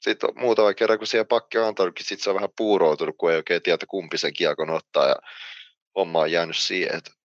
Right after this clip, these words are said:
tuntuu, että toikin periaatteessa kyllä sitä vähän alleviivaa, että sentteripeli ei ole välttämättä Grönborgin kirjassa niin vahva kuin mitä vaikka se oli Tapolan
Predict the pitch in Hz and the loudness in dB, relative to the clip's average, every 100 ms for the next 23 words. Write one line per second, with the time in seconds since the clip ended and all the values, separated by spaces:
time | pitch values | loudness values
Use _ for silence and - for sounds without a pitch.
0 | _ _ _ _ _ _ _ _ _ _ | _ _ _ _ _ _ _ _ _ _
1 | _ _ _ _ 110 110 - - 110 92 | _ _ _ _ -6 -6 -10 0 2 2
2 | 101 - 110 104 98 98 - 104 95 - | -2 0 2 4 2 -2 -4 -2 -2 -2
3 | 95 101 101 98 87 85 82 80 - 73 | -4 0 2 2 0 2 2 2 -2 -14
4 | - - _ _ 92 82 - 87 80 - | -20 -20 _ _ -2 -2 -2 -2 -2 -6
5 | _ 90 82 82 87 78 85 - 80 - | _ -8 -2 0 0 2 -2 -2 -6 -6
6 | - 87 82 80 87 82 64 - - 87 | -4 -2 -2 0 -2 -2 -8 -16 -8 -2
7 | 82 78 - 82 82 71 - _ - 87 | 0 0 -2 -4 -4 -6 -14 _ 0 0
8 | - 78 73 78 85 78 - 87 87 95 | 0 -6 -6 -6 -4 -4 -4 -4 0 0
9 | - 64 | 0 -2